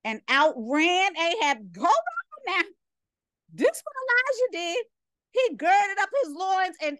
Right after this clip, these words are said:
outran Ahab, who was in a chariot with horses, to the entrance of Jezreel,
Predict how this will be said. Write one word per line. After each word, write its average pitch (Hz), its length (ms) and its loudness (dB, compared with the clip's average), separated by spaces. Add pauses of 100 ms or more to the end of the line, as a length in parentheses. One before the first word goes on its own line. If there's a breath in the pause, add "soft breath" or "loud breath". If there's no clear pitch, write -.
outran 311 840 -2
Ahab, 285 680 -4
who 392 320 0
was 320 280 2
in 349 160 -6
a 330 100 -4
chariot 269 640 -6 (140)
with 254 240 2
horses, 269 680 -6 (1120)
to - 80 -2 (100)
the 349 240 4
entrance 359 640 -2 (100)
of 269 300 4
Jezreel, 214 840 -2